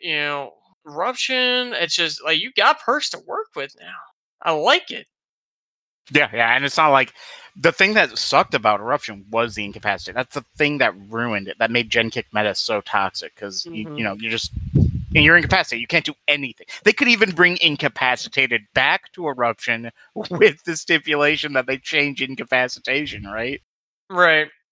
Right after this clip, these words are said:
Speaker 2: But it, it, Eruption's fine the way it is. It doesn't need it. It just, it's just another option that they could do.
Speaker 1: Yeah, I completely agree. But yeah, I, I, I just think incapacitate is the dumbest mechanic in the game, and it should,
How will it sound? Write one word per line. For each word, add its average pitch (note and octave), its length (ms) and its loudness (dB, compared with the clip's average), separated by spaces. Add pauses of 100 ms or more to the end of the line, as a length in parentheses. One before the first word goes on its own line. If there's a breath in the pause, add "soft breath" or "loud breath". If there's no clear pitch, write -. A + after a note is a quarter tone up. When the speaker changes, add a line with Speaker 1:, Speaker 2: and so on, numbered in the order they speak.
(600)
Speaker 2:
But E3+ 160 4
it, E3 240 -2
it, A3 180 4
Eruption's G#3+ 440 2
fine C#3 220 2
the A#2 60 -8
way A2+ 120 4
it G#2 80 -4
is. - 360 -6 (140)
It C3 80 -18
doesn't C3 240 -6
need B2+ 220 2
it. G#2 160 -12 (180)
It - 120 -6
just, - 200 -4
it's D#3 160 2
just C#3+ 200 2
another B2 300 2
option A2+ 340 0
that F#2+ 100 -18
they G2 100 -16
could A2 280 -10
do. F#2 160 -20 (2000)
Speaker 1:
Yeah, D3+ 200 2
I D3+ 40 0
completely D3 580 -6
agree. D3+ 360 -6 (220)
But D#3+ 400 0
yeah, E3 360 4
I, G3 240 6
I, B3 220 4
I G#3+ 120 4
just A3+ 160 -2
think G#3+ 160 4
incapacitate D3+ 680 0
is C#3+ 160 -4
the D3 100 -6
dumbest C#3+ 380 -2
mechanic C#3+ 500 -4
in C#3 80 -10
the C#3+ 80 -8
game, C#3+ 500 -4
and D3 400 -4
it D3+ 160 -6
should, D3+ 240 -4